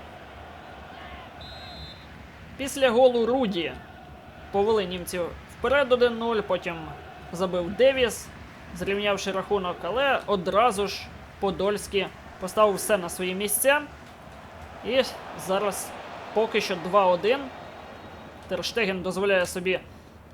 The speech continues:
і поводитись. Настільки він впевнений в собі.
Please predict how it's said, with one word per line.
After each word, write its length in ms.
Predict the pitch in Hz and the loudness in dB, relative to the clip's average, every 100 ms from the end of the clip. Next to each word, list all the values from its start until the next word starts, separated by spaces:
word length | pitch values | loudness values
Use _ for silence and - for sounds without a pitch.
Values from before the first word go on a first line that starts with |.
| - | -6
і 480 | 190 202 202 196 196 185 175 - - - - - - - - - - - - - | 0 6 10 10 10 6 2 -6 -16 -18 -18 -18 -18 -18 -18 -18 -16 -16 -6 0
поводитись. 760 | 208 208 175 175 208 262 - - - - - - - - - - - 185 | 4 6 4 0 0 -2 -6 -12 -16 -16 -16 -16 -16 -16 -16 -16 -12 -8
Настільки 420 | 175 214 190 196 | -2 0 2 2
він 80 | 185 | 0
впевнений 560 | - 196 170 170 190 | 0 0 0 -4 -6
в 60 | 190 | -6
собі. 320 | 226 214 | -4 -2